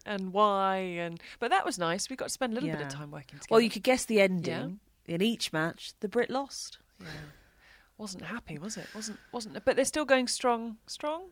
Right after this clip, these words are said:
Speaker 1: Is that too strong a word to use in doubles?
Speaker 2: We're going in the doubles. Oh, yeah, but we're strong at
Speaker 1: Going in the
Speaker 2: doubles. We're
Speaker 1: doubles.
Speaker 2: good at doubles.
Speaker 1: Yeah.
Speaker 2: Don't worry about the doubles,
Speaker 1: No, you,
Speaker 2: that's for
Speaker 1: no, you're
Speaker 2: sure.
Speaker 1: very good at doubles. We had a nice message on Instagram.
Speaker 2: Oh, did we?
Speaker 1: Oh, I've got an admission. I've got an admission to make.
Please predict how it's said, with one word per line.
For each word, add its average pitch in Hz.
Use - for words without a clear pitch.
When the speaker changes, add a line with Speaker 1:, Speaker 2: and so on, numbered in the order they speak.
Speaker 1:
Is -
that -
too 269
strong 254
a 254
word 262
to 254
use 254
in 262
doubles? 262
Speaker 2:
We're 370
going 262
in 208
the 190
doubles. 202
Oh, 302
yeah, 262
but 190
we're 381
strong 466
at 392
Speaker 1:
Going 262
in 254
the -
Speaker 2:
doubles. -
We're 269
Speaker 1:
doubles. 370
Speaker 2:
good 302
at -
doubles. -
Speaker 1:
Yeah. 220
Speaker 2:
Don't 233
worry 233
about 208
the 180
doubles, 185
Speaker 1:
No, 392
you, 247
Speaker 2:
that's -
for 185
Speaker 1:
no, 320
you're 160
Speaker 2:
sure. -
Speaker 1:
very 370
good 202
at 170
doubles. 170
We 349
had 262
a 220
nice 254
message 220
on 180
Instagram. 156
Speaker 2:
Oh, 269
did -
we? 170
Speaker 1:
Oh, 214
I've 214
got 262
an 226
admission. 208
I've 202
got 240
an 233
admission 208
to -
make. 160